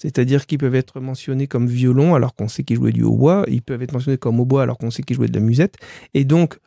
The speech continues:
leur nom n'est pas forcément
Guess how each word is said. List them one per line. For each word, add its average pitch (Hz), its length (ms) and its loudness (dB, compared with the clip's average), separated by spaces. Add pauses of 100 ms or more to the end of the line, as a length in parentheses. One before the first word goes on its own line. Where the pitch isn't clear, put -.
leur 143 460 2
nom 170 460 6
n'est 131 460 4
pas 185 240 -4
forcément 156 720 0